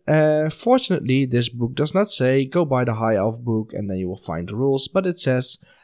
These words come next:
"We are reprinting these rules here below for your convenience." These rules are as follows. Dragon Tamer. The Elves of Kalador have a natural empathy for dragonkind that is recognized by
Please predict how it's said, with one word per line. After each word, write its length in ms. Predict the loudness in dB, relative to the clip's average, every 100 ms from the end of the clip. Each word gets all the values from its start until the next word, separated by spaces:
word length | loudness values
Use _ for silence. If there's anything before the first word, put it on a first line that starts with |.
| _ _
"We 220 | -2 2 4
are 260 | 4 4
reprinting 840 | 2 2 0 0 -2 -2 -2 -2 0
these 220 | -2 -2
rules 280 | -2 0 -2
here 240 | 0 0
below 480 | 0 -2 0 0 -2 -4
for 160 | -2 0
your 240 | 2 -2
convenience." 960 | -4 -6 -2 0 2 0 -2 -4 -6 -6 _ _ _ -6
These 200 | -2 2
rules 180 | 2 4
are 100 | 2
as 100 | 2
follows. 480 | 0 0 -2 -4 -4 _ -20 _ -20 _ 0
Dragon 300 | 4 4 4
Tamer. 480 | 2 2 2 -2 -4 -2
The 160 | 2
Elves 180 | 4 2
of 100 | 0
Kalador 460 | 2 4 8 8 6
have 240 | 2 0
a 140 | 0 2
natural 680 | 2 2 2 4 4 2 -2
empathy 460 | 0 0 0 0
for 360 | 0 -4 0 0
dragonkind 960 | 0 0 0 -2 -4 -4 -2 -4 -6
that 160 | -6 -4
is 160 | -4 -4
recognized 500 | -4 -2 -2 -4 -2
by 140 | -4